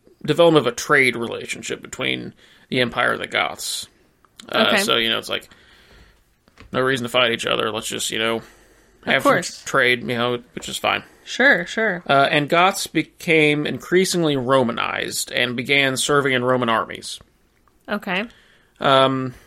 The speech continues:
Speaker 1: and, and, uh, Rome had always utilized, um, foreign, like, troops along their borders. Like, it wasn't always,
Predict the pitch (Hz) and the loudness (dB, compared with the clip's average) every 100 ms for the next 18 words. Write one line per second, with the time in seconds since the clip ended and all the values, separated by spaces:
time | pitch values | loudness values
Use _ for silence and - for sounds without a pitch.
0 | _ _ _ _ _ _ - 98 95 95 | _ _ _ _ _ _ -18 -16 -16 -18
1 | 87 - 160 151 160 156 165 - 160 156 | -18 -6 -4 2 4 4 2 0 -4 -4
2 | - - - - 165 233 262 233 165 156 | -16 -20 -20 -6 4 6 6 6 6 8
3 | 175 160 143 - - - _ _ _ _ | 8 6 4 0 -4 -10 _ _ _ _
4 | _ _ _ _ _ - - 131 139 147 | _ _ _ _ _ -18 -14 -6 0 4
5 | 139 127 123 120 120 117 - - - 131 | 6 6 6 4 2 0 -4 -6 -2 0
6 | 110 101 101 95 - _ _ _ _ _ | 2 0 -2 -10 -16 _ _ _ _ _
7 | _ _ _ - - 156 160 156 156 - | _ _ _ -6 4 6 6 2 -4 -4
8 | 135 120 - - 160 156 135 139 139 135 | -6 -6 -8 0 2 2 0 2 2 0
9 | 127 139 143 143 139 139 156 196 180 - | 2 2 2 2 0 2 4 4 4 4
10 | 143 143 135 117 - | 4 6 4 2 -4